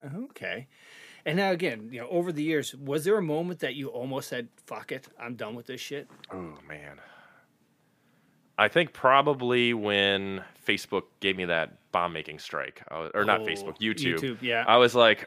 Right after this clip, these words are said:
Speaker 2: "Oh," I was like, "I don't know how I'm coming out of this one, guys," 'cause it was a,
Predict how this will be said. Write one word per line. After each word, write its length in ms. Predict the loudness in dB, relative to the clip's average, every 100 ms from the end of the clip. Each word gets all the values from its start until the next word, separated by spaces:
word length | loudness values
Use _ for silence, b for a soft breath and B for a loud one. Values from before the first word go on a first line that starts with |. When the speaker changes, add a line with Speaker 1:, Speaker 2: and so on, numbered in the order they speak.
| -2
Speaker 2:
"Oh," 240 | 2 4
I 240 | 2 -4
was 140 | -6 -2
like, 160 | -2
"I 100 | 2
don't 100 | 2
know 120 | 4 4
how 120 | 4
I'm 80 | 2
coming 280 | 0 4 6
out 160 | 6
of 60 | 6
this 220 | 2 0
one, 180 | 0 2
guys," 460 | 4 6 6 4 0
'cause 160 | -2
it 80 | 2
was 160 | 2 4
a, 240 | 2 2